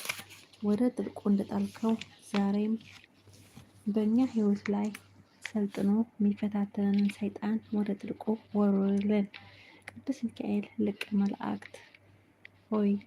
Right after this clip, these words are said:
ሰይጣን በሚዋጋን ጊዜ ፈጥነህ ተከላከልልን። ከዲያብሎስ ወጥመድና ክፋት እኛን ለማዳን ረዳታችን ሁን። የሰማይ ሰራዊት አለቃ የሆንክ ቅዱስ ሚካኤል ሆይ ሰዎችን ለማጥፋት በዓለም ላይ የሚዞሩትን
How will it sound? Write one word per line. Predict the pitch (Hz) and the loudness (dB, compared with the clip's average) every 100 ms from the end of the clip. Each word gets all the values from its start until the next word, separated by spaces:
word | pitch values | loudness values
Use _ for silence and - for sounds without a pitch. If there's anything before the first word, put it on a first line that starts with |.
| _ - | _ -8
ሰይጣን | 220 208 - 254 | -4 -4 0 0
በሚዋጋን | 254 214 208 208 202 196 196 | 4 4 4 0 2 2 2
ጊዜ | 208 - 214 208 | -2 -2 -2 -2
ፈጥነህ | - 208 202 202 202 | -8 -8 -2 -2 -2
ተከላከልልን። | 220 202 214 208 208 208 208 214 208 202 - _ - _ - | -6 -4 -4 -4 -2 0 2 4 0 -4 -14 _ -20 _ -10
ከዲያብሎስ | 202 202 190 196 202 208 - - | -4 0 0 2 2 0 -6 -8
ወጥመድና | 202 196 196 202 196 196 202 | -4 -2 -2 0 0 0 -2
ክፋት | - 208 208 - | -4 -4 -4 -4
እኛን | 208 202 202 202 | 0 2 4 2
ለማዳን | 202 202 202 202 202 - - - - - - _ 196 - | 2 2 2 0 -4 -14 -20 -20 -20 -20 -20 _ -4 -2
ረዳታችን | 202 202 202 202 - 208 | -2 -2 -2 -2 0 0
ሁን። | 202 202 - - _ - | 4 2 0 -10 _ -6
የሰማይ | 220 240 254 262 | -4 2 2 2
ሰራዊት | - 202 202 202 | 0 0 0 0
አለቃ | 202 196 190 | -2 -2 -2
የሆንክ | 196 202 208 202 - | -2 2 0 -2 -6
ቅዱስ | 208 196 - | -8 -8 -4
ሚካኤል | 202 202 196 202 | -4 -2 -4 -4
ሆይ | - 214 202 - - - - | -2 -2 -2 -8 -20 -20 -14
ሰዎችን | - 214 202 214 196 | -2 0 0 -2 -2
ለማጥፋት | 196 190 196 214 214 - - - - | -2 -4 -6 -6 -6 -8 -20 -20 -10
በዓለም | 202 190 202 208 | -6 -4 -2 0
ላይ | 196 220 | 0 0
የሚዞሩትን | 208 202 196 196 196 - 214 | 2 2 0 -4 -4 -4 -4